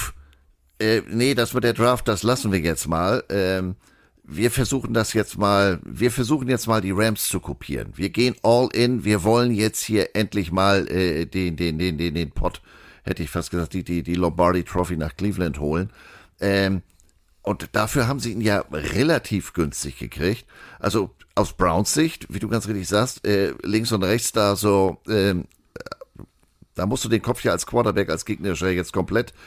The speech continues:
äh, in der dreihundertsechzig Grad Funktion immer am Laufen haben. Macht Sinn für die Browns. Und, und ja, die Vikings andersrum, da bin ich, bin ich, äh, äh,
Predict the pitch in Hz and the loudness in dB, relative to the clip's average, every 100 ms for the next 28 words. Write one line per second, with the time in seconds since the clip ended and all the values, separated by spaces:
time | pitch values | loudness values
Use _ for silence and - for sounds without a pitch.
0 | - - _ 95 87 87 76 78 92 90 | -20 -20 _ 0 0 0 -2 0 0 0
1 | 85 90 - 78 - 87 - 87 78 87 | 0 -2 -4 -8 -4 -4 -2 -6 -4 -2
2 | 85 64 80 67 73 78 73 71 69 73 | -2 -2 -4 -2 -2 -2 -2 -6 -4 -4
3 | 69 117 - - - - - - _ _ | -4 -6 -10 -20 -20 -20 -20 -20 _ _
4 | _ _ _ _ 85 - - 147 180 - | _ _ _ _ -4 -4 0 0 0 -2
5 | 87 82 85 60 - - 85 - 55 90 | -4 0 -2 -2 -8 -4 -4 -4 -6 -8
6 | - - 123 110 71 - 87 90 131 170 | -6 0 2 2 -2 -8 -2 2 2 0
7 | 165 160 - 143 143 127 - 123 123 117 | -2 -4 -4 -4 -2 -2 0 2 0 -6
8 | - _ _ _ _ _ - - - 113 | -14 _ _ _ _ _ -20 -14 -4 0
9 | 117 151 151 131 - 151 143 127 - - | 2 2 0 -2 -2 -2 -2 -4 -8 -2
10 | 120 120 76 113 113 104 | 2 2 2 0 2 0